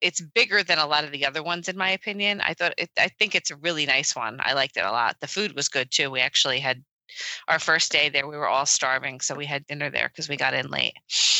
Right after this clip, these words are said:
Uh, kimonos is probably one of the prettiest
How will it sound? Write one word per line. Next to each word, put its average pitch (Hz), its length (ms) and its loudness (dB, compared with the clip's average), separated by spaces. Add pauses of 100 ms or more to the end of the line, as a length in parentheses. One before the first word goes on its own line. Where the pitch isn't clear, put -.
(640)
Uh, 147 360 2
kimonos 226 760 4
is 175 200 2
probably 190 320 2
one 175 120 0
of 156 60 2
the 135 80 0
prettiest 190 580 2